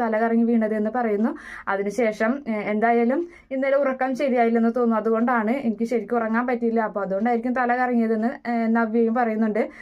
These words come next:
ആം, എന്തായാലും ഡോക്ടറെ വിളിക്കാമെന്ന് പറയാണ്, ആ, മുത്തു സാർ. അപ്പൊ, "അയ്യോ വേണ്ട, ഡോക്ടറൊന്നും വിളിക്കണ്ട, അതിൻ്റെ ഒന്നും ആവശ്യമില്ല," എന്ന് നവ്യ പറയുന്നുണ്ട്. അപ്പൊ നയനയെ നോക്കിയിട്ട് ഇങ്ങനെ തലയാട്ടാണ്, വിളിക്കാൻ സമ്മതിക്കരുത് എന്നുള്ള രീതിയിൽ.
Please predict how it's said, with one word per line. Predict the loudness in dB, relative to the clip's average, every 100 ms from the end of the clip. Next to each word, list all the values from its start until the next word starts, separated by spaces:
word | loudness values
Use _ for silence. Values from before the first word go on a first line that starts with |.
| -20 -14 -6
ആം, | -4 -4 -6 -4
എന്തായാലും | -2 0 0 2
ഡോക്ടറെ | 0 2 0
വിളിക്കാമെന്ന് | 0 0 2 2 2
പറയാണ്, | 2 2 2 2 2 0 -2
ആ, | -2 -2
മുത്തു | -2 -2
സാർ. | -4 -2 -2
അപ്പൊ, | -2 -2
"അയ്യോ | 0 0
വേണ്ട, | 2 0 0
ഡോക്ടറൊന്നും | 0 0 -2 -4 -4
വിളിക്കണ്ട, | -4 -2 0 0
അതിൻ്റെ | 0 0 0
ഒന്നും | 0 0
ആവശ്യമില്ല," | 0 -2 0 0
എന്ന് | 0
നവ്യ | 0 0 0
പറയുന്നുണ്ട്. | 0 0 0 0 0 -2 -4 -18 -20 _ _
അപ്പൊ | -6 -2
നയനയെ | 0 0 0 2
നോക്കിയിട്ട് | 0 0 -2
ഇങ്ങനെ | 0
തലയാട്ടാണ്, | 0 0 2 0 0 2
വിളിക്കാൻ | 2 0 -2 -2
സമ്മതിക്കരുത് | 0 0 0 0 0 0 0
എന്നുള്ള | 0 2 2
രീതിയിൽ. | 2 0 0 0 -2